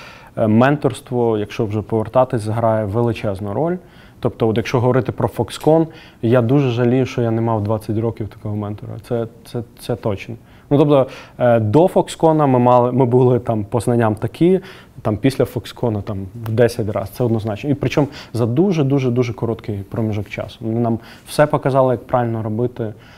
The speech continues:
Ми без проблем потім перейшли на дешевший завод, де ми вже не платили двадцять-тридцять відсотків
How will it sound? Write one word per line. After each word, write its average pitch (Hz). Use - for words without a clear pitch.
Ми 123
без 139
проблем 127
потім 117
перейшли 117
на 113
дешевший 113
завод, 117
де 123
ми 127
вже 120
не 117
платили 120
двадцять-тридцять 113
відсотків 110